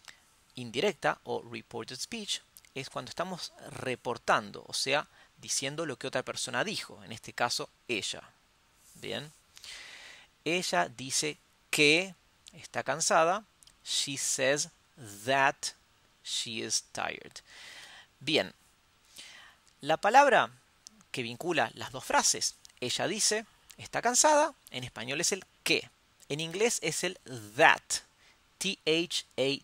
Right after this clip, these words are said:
T. T H A T. Siempre que usen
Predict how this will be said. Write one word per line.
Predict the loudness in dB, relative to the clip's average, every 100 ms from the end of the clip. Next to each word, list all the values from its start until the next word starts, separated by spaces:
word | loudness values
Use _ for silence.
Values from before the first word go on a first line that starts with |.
| -6
T. | -6 -6 -16 _ _ _ -20 _
T | -4 0
H | 2 2 2 -4
A | 2 0
T. | 0 -12 -12 _ _ _ -20 -16 -14 -16 -12
Siempre | -4 0 0 0 -6 -6
que | -4
usen | -4 -6 -8 -12